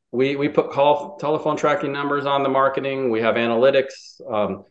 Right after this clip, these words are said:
so we're looking at how many opportunities and how many are they turning, how many of, so if, how many of those are they turning into new patients? And if we see that, <clears throat> that number not, not at a, not a realistic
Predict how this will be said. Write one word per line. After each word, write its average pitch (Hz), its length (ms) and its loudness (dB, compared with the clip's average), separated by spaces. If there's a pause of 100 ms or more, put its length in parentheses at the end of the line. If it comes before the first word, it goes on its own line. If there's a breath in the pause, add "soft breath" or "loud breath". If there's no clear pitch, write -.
(160)
so 131 180 -2
we're 147 120 8
looking 170 260 4
at 139 100 -2
how 143 140 2
many 151 160 2
opportunities 147 640 -2
and 123 100 2
how 135 160 2
many 139 180 0
are 131 80 8
they 120 140 8
turning, 123 420 -4
how 123 140 -4
many 127 140 0
of, 123 240 2
so 123 140 4
if, 107 60 0 (220)
how 127 140 -6
many 135 160 -2
of 131 100 4
those 120 160 6
are 110 80 2
they 110 80 0
turning 120 300 -2
into 117 300 -4
new 107 140 -6
patients? 123 600 -8 (460 loud breath)
And 117 120 2
if 127 140 2
we 160 140 -6
see 165 240 -12 (200)
that, - 100 -2
<clears throat> 180 80 2
that 131 180 2
number 135 460 2 (720)
not, 120 380 0
not 123 220 4
at 120 100 6
a, 104 220 0
not 117 180 -2
a 113 80 0
realistic 120 520 0